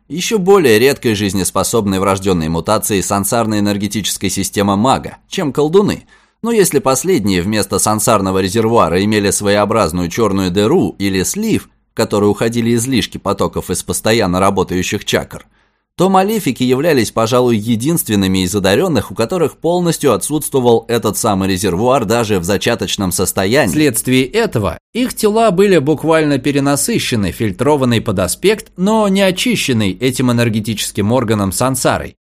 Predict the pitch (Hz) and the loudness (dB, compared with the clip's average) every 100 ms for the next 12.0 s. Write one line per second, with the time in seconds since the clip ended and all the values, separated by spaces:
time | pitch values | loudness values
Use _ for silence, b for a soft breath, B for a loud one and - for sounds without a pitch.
0 | _ 151 226 214 156 - 135 - 135 - | _ -4 0 2 0 0 -4 -4 -4 0
1 | 170 135 110 110 120 139 - 117 127 120 | 2 2 2 0 2 0 0 0 0 0
2 | 104 113 143 123 113 101 110 - 131 104 | 0 2 2 2 0 0 -4 -2 -2 0
3 | 98 90 113 160 156 143 147 139 113 143 | -2 0 0 -2 -2 -4 -2 -2 0 -2
4 | 139 151 147 104 117 113 113 107 196 170 | 0 2 2 2 2 2 0 2 2 2
5 | 101 87 - 156 165 131 139 151 151 156 | 0 -4 -2 0 2 2 2 2 0 -2
6 | 147 165 196 180 80 82 _ _ _ 107 | 0 0 0 0 -2 -8 _ _ _ -8
7 | - 131 113 90 87 113 131 131 113 - | -4 0 0 0 0 0 -2 -4 -2 0
8 | 120 - 92 85 87 170 220 214 233 254 | 0 -2 -4 -2 0 0 0 -2 -2 -2
9 | 202 185 175 - 269 180 165 180 143 117 | 0 0 0 -2 0 2 2 2 0 2
10 | 110 107 139 131 127 101 98 110 104 123 | 2 4 2 2 0 2 0 0 0 0
11 | 113 95 87 98 92 92 90 90 80 78 | 0 -2 0 0 0 0 0 -2 -6 -12